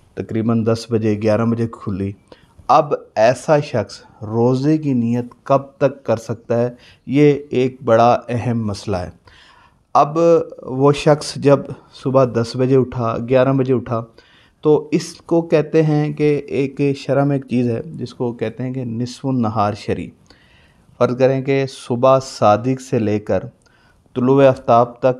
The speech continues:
جو ہے وہ اس کا جو درمیانہ وقت ہے، غروب آفتاب تک کا جو درمیانہ وقت ہے، اس کو نصف النہار شری کہتے ہیں۔ فرض کریں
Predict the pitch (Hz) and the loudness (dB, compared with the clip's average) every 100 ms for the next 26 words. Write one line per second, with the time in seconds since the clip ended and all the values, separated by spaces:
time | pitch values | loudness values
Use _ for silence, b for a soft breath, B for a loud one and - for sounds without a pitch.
0 | - 123 123 120 113 117 120 117 117 127 | -6 -2 0 0 0 0 0 -2 -2 -2
1 | 123 127 107 110 110 113 123 104 101 - | -2 -2 0 0 0 2 2 2 -2 -6
2 | 78 98 120 131 131 - - 92 - - | -12 -4 0 4 4 2 0 -2 -4 -14
3 | - _ 113 117 113 117 113 113 120 135 | -16 _ -4 -2 0 0 2 2 4 4
4 | 113 113 120 - - 101 107 _ b b | 2 0 -2 -8 -8 -8 -8 _ b b
5 | b 147 - 160 131 123 - 131 123 113 | b -6 0 2 2 -2 -4 -2 0 2
6 | 113 - 127 110 - 104 92 - - b | 0 0 -2 -2 -6 -12 -12 -14 -16 b
7 | b b - 139 143 151 | b b 2 4 4 4